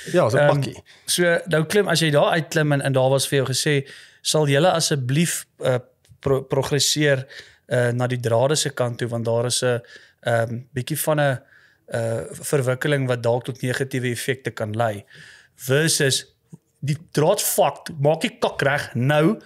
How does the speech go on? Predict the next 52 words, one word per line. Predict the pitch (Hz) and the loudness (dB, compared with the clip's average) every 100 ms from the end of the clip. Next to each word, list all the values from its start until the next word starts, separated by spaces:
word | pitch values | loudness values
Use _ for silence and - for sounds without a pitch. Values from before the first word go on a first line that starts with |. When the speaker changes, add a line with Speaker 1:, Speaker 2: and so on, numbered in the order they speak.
| - _ - | -20 _ -8
Speaker 2:
ek | 127 | -6
het | 147 | 0
klaar | 180 165 | 2 2
gepraat. | 165 - 131 135 _ | 0 0 0 -2 _
Dan | 196 285 | 0 0
gebeur | 359 392 440 381 | 0 2 2 2
dinge. | 147 120 - | 0 -4 -8
Dan | 147 151 | 0 6
Speaker 1:
Ja. | 285 | 6
Speaker 2:
het | |
ons | 277 - | 6 4
gehardloop | 254 294 294 226 226 208 | 2 2 2 0 2 2
en | |
ons | 208 | 0
het | 196 | 0
ons | 196 | -2
ding | 185 202 202 | 0 0 0
gebeur. | 208 254 170 110 - | 0 2 0 -2 -4
Speaker 1:
Dan | 147 190 | 0 2
Speaker 2:
So, | - | 4
Speaker 1:
gebeur | 285 151 180 110 | 6 6 4 2
dinge. | 101 92 - - - | -2 -4 -12 -14 -6
Speaker 2:
ek | - | -2
dink, | 277 294 | 0 0
ek | 262 220 | 0 0
dink | 277 | 2
jy | 269 | 2
is | |
honderd | 220 208 - | 2 2 0
persent | 220 214 | -2 0
reg | 170 170 | 2 2
in | 160 | 2
die | |
sin | 147 190 175 | 0 0 2
van, | 185 165 | 2 2
ek | 151 | 2
dink | 214 | 0
die | 226 | 2
mense | 175 143 160 - 185 180 - - - _ _ _ | 2 2 2 2 2 0 -8 -20 -20 _ _ _
moet | 156 185 196 | 2 2 4
net, | 156 151 196 - - - _ - | 2 2 0 -4 -12 -12 _ -4
net | 151 262 | -2 0
onthou, | 339 233 120 104 - - | 2 2 0 -2 -12 -12
soos | - 147 | -4 -4
jy | 156 | -2
gesê | 139 - 107 | -4 -4 -6
het, | - | -8
dat | - | -8
iets | 156 | -6
het | 160 | -4
nou | 151 | -4
geklik. | 135 - 131 - | -6 -8 -8 -8